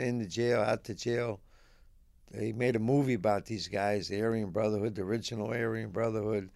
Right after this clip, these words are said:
Uh, this documentary, Barry Mills and T D Bingham. Then you had the American Me, Mexican Mafia. These were all the originators of these gangs. Well, guess what?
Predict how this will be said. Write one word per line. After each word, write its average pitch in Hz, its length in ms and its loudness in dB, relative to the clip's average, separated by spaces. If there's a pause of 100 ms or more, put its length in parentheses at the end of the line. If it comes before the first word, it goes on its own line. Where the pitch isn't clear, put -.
(800)
Uh, 98 340 -10
this 95 160 -8
documentary, 117 840 2
Barry 117 480 4
Mills 117 560 0
and 87 160 -12
T 131 160 -4
D 113 140 -2
Bingham. 113 520 0 (560)
Then 113 180 -2
you 120 100 2
had 113 200 4
the 104 160 0 (240)
American 120 560 4
Me, 117 380 2 (440)
Mexican 113 600 -2
Mafia. 110 640 -2 (560)
These 147 260 0
were 117 120 4
all 123 160 6
the 107 100 0
originators 117 680 2
of 101 100 -6
these 90 200 -6
gangs. 87 520 -8
Well, 117 180 0 (680)
guess - 260 0
what? 160 320 8